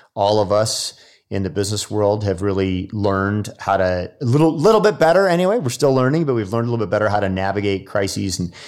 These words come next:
how to figure out what to prioritize.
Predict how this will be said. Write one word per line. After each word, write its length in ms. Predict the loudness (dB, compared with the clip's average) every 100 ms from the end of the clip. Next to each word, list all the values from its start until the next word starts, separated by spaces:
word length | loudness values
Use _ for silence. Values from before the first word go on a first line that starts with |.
| -20 -20 -6
how 140 | -2
to 80 | 0
figure 320 | 0 2 2
out 160 | 2 2
what 160 | 0
to 100 | 0
prioritize. 1040 | -2 0 2 2 0 2 2 2 0 -2